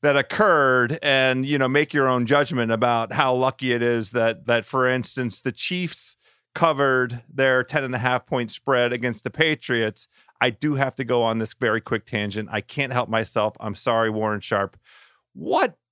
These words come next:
in God's name was going on with Bill Belichick? Why did it take him three mother effing quarters to figure out that Brian Hoyer is the second coming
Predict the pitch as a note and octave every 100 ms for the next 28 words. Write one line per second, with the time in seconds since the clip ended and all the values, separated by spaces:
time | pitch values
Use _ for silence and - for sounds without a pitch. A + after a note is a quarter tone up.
0 | - D#3 C#3+ B2+ C3 B2+ A#2 A2 A2 A2
1 | G#2+ A2+ C3 B2 C3 B2 A#2 A2 G#2 G2+
2 | G#2+ A2+ A#2 G#2+ - A#2+ A2+ G#2+ G#2 G#2+
3 | A2 G2+ - - C#3+ D#3 A3+ G#3 G3+ -
4 | D#3 C#3 C3+ A2+ A2 G2 _ _ - D3
5 | D3+ D3 C3 C3 A#2+ A#2+ B2+ A#2 - A#2+
6 | B2 B2 A2+ - A#2 C#3+ A#2+ A#2+ A#2+ -
7 | A#2 A#2+ A#2+ A#2+ G#2+ A#2 A#2 B2 A#2+ G#2+
8 | - A#2+ - G#2 - A2+ A2+ A2+